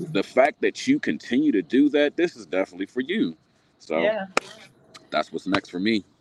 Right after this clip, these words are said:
Speaker 2: Most definitely. Well, I'm excited to hear the latest, uh, album coming out, and, uh,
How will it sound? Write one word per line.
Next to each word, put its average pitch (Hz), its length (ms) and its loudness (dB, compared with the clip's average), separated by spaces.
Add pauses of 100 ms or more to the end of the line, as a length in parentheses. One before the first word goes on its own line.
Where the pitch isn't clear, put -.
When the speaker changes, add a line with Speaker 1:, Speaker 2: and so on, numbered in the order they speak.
(220)
Speaker 2:
Most 233 380 0
definitely. 240 520 6
Well, 247 180 10
I'm 269 300 10
excited 247 760 6
to 233 240 4
hear 247 640 8 (200)
the 226 120 0
latest, 226 640 2
uh, 208 200 6
album 208 420 4
coming 202 380 -4
out, 196 320 2
and, 196 420 0
uh, 175 220 0